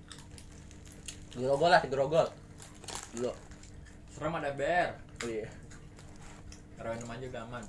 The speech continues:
Speaker 1: Iya. Dulu ter-, terinspirasi sama film ini. Preman Pensiun, Kang Bahar.
Speaker 2: Iya.
Speaker 1: Iya, awal-awalnya. Film itu.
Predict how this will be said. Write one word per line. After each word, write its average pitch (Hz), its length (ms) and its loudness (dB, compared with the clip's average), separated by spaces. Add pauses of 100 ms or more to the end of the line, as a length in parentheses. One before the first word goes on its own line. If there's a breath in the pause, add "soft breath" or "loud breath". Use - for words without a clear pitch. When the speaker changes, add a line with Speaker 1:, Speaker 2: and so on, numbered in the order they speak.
(160)
Speaker 1:
Iya. - 240 -10 (640)
Dulu 147 240 4 (160)
ter-, 135 400 8 (160)
terinspirasi 131 480 4
sama 139 160 0
film 127 240 0
ini. 156 240 -2 (520)
Preman 127 240 2
Pensiun, 147 320 0
Kang 127 200 0
Bahar. 139 320 6 (1040)
Speaker 2:
Iya. 95 220 -6 (400)
Speaker 1:
Iya, 190 280 8
awal-awalnya. 143 600 10 (1900)
Film 139 160 -2
itu. 185 260 2